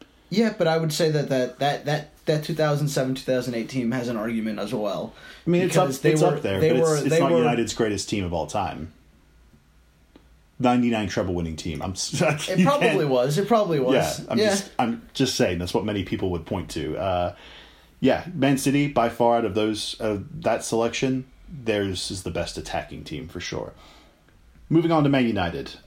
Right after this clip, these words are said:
Speaker 2: they finished in second place with eighty-one points. Any other year that probably would have been good enough to
Speaker 1: Third or
Speaker 2: challenge for the
Speaker 1: fourth.
Speaker 2: title.
Speaker 1: No.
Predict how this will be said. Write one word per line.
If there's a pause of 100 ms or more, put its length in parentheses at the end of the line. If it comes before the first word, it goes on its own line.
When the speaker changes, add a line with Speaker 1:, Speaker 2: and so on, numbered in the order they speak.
(260)
Speaker 2:
they
finished
in
second
place (180)
with
eighty-one
points.
Any
other
year
that
probably
would
have
been
good
enough
to
Speaker 1:
Third
or
Speaker 2:
challenge
for
the
Speaker 1:
fourth.
Speaker 2:
title.
Speaker 1:
No.